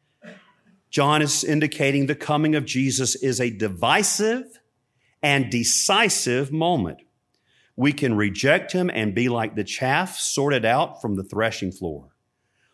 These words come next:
or we can receive him and be like the wheat that is gathered up and cherished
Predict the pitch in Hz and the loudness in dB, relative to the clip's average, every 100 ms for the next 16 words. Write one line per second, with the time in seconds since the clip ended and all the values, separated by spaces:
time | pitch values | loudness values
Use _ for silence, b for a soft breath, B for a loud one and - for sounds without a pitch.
0 | _ 110 117 170 147 120 117 - - 220 | _ 0 2 2 2 0 2 0 0 0
1 | 226 131 110 110 110 107 98 156 139 123 | 0 0 0 0 -2 -2 0 0 2 -2
2 | 98 104 101 135 98 - 101 104 101 101 | -2 -2 0 0 -2 -6 -2 -2 0 -4
3 | - 110 123 143 113 87 87 - 95 95 | -2 -2 0 0 -2 -2 -4 -8 -8 -8
4 | - 151 127 87 76 - | -6 -4 -2 -4 -6 -14